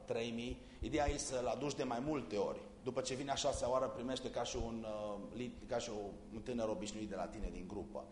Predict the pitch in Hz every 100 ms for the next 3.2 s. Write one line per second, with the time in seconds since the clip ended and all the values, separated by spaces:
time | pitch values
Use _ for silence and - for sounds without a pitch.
0 | - - - 110 117 113 107 107 113 110
1 | - 113 107 104 101 104 107 98 87 92
2 | 90 85 82 82 82 92 87 85 87 80
3 | 76 -